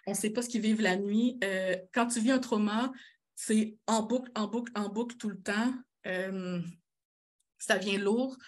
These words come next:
C'est une grosse charge émotionnelle. C'est, c'est difficile à, à vivre. Euh, relationnel, difficulté à fa-, difficulté à faire confiance. Donc,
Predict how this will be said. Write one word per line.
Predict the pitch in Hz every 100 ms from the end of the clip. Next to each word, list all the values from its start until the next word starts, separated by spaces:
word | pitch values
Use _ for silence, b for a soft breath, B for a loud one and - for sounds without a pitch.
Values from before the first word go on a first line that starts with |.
| B B _
C'est | - 196 196 208
une | 196
grosse | 214 214 -
charge | 226 240 220
émotionnelle. | 196 190 202 190 196 220 240
C'est, | 233 - 185 180 180 B B B
c'est | - 190
difficile | 175 180 180 - 226 220 214
à, | 180 175 - _
à | 180 185
vivre. | 175 190 185 180 B B -
Euh, | 175 175 170 175
relationnel, | 202 208 208 208 - 196 220 233 190
difficulté | 180 - -
à | 240
fa-, | - -
difficulté | 180 214 - 220 240
à | 294
faire | 294 233
confiance. | 233 208 214 226 233
Donc, | 208 208